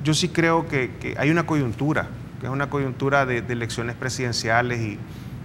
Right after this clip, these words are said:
y quizás eso ha, ha hecho que se suba de tono el tema este de, de, de la llegada de China.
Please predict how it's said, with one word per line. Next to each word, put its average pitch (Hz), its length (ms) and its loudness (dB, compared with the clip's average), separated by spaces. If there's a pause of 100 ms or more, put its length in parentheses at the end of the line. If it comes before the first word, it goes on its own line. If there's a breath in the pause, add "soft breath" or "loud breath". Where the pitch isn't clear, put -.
(300)
y 147 140 -2
quizás 160 460 2
eso 175 340 2
ha, 139 120 6
ha 147 300 4
hecho 156 240 0
que 147 80 -4
se - 140 -4
suba 151 280 2
de 147 100 2
tono 156 380 0
el 127 100 -4
tema 135 420 0
este 131 340 -4
de, 117 240 -4 (720 loud breath)
de, 120 380 -2 (400)
de 131 80 0
la 127 140 2
llegada 127 320 4
de 123 140 0
China. 170 320 0